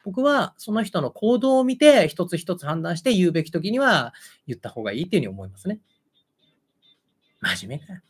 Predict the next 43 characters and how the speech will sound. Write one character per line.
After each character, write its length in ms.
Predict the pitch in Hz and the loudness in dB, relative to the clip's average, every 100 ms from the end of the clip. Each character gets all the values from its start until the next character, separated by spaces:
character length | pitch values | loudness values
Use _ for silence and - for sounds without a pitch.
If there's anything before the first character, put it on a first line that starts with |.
| _ _ - | _ _ -2
<laughs> 920 | 220 - 233 - - 254 - 233 - _ _ _ _ _ _ _ _ _ _ | 0 4 2 4 4 2 0 -6 -6 _ _ _ _ _ _ _ _ _ _
そ 160 | - 107 | -14 -14
う、 20 | |
だ 100 | 113 | -12
か 100 | - | -14
ら、 140 | - - _ _ | -16 -16 _ _
こ 140 | - 214 | -2 0
の 120 | 269 | 0
人 180 | - 247 | 0 2
だ 120 | 180 | 4
か 80 | 151 | 2
ら 80 | |
ダ 100 | 131 | 0
メ、 120 | 127 127 | -4 -4
こ 120 | 160 | -2
の 80 | 196 | -2
人 160 | 190 | -2
だ 100 | 170 | -2
か 100 | 131 | -2
ら 60 | 117 | -4
い 100 | 123 | -6
い 60 | |
み 100 | 120 | -8
た 140 | 110 117 | -8 -8
い 40 | |
な 80 | 123 | -8
の 100 | 123 | -12
は、 380 | 123 113 104 - _ _ | -12 -12 -14 -20 _ _
正 120 | 226 | -4
直 140 | 226 | 0
僕 180 | 156 120 | 0 0
も 100 | 180 | 2
や 100 | 196 | 4
ら 100 | 196 | 6
れ 80 | 214 | 6
て 100 | 214 | 2
る 80 | 226 | 2
側 160 | 226 | 2
で 100 | 233 | 2
す 80 | 240 | 0
か 100 | 139 | -4
ら 100 | 110 | -8
ね。 260 | 117 123 | -10 -12